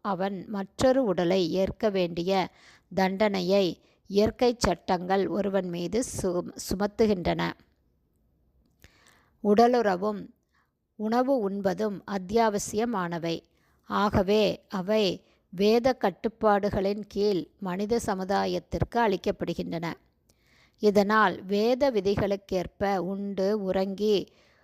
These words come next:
உடலுறவு சுகத்தை அனுபவித்து பயத்திலிருந்து பாதுகாக்கப்பட்டு பௌதீக வாழ்வெனும் தண்டனையிலிருந்து மனிதன் படிப்படியாக உயர்த்தப்பட்டு விடுதலை அடைகிறான்.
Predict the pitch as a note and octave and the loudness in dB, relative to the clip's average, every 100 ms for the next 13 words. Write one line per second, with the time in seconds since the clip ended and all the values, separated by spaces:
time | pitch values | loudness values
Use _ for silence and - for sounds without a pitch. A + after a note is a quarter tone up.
0 | _ - G#3+ A#3+ A#3+ G#3+ F#3+ - F#3+ G3 | _ 0 4 4 4 2 -2 -4 -4 -6
1 | - G3 G3+ - G3+ F#3+ G3+ G3 F3 - | -2 -2 -2 -4 -8 -6 -4 -2 -4 -4
2 | G#3 G3 F#3 F#3+ F#3+ A3 - G#3+ F#3 F3 | -4 -4 -4 -2 -2 -2 0 2 2 2
3 | G3+ A3 F#3 E3+ F#3+ G#3+ G#3+ F#3+ - F#3 | -4 0 2 2 0 0 0 -2 -4 -4
4 | - D#3 - G3 F#3 - _ _ _ _ | -4 -4 -2 0 -2 -8 _ _ _ _
5 | F#3 G3+ G#3+ A#3+ B3 C4 A3 F#3 G3 G3 | 2 4 4 2 0 0 2 2 2 0
6 | F#3+ G3+ G#3+ F3+ F3 F3+ G3 G3 G3+ F#3+ | -2 -2 -4 -4 -4 -4 -4 -4 -4 -2
7 | F3 F3+ F3 G3+ F#3+ - - _ - F#3 | -4 -6 -2 0 0 -6 -20 _ -8 -4
8 | F#3+ G3+ G3 G#3 F3+ - - G3 G#3 - | -2 0 2 0 -4 -12 0 2 2 4
9 | A#3 A3 G3 F#3 A#3+ G#3+ F3+ G3+ - A#3+ | 4 6 4 4 0 0 0 -2 -2 -4
10 | G#3+ G3 D3+ - G3+ F#3 F4+ G3+ G3 G3+ | -2 -4 -4 -4 -2 -2 -4 -4 -2 0
11 | G3 F#3+ E3+ F3 F3 F3 D#3+ | 0 0 -2 -4 -4 -4 -4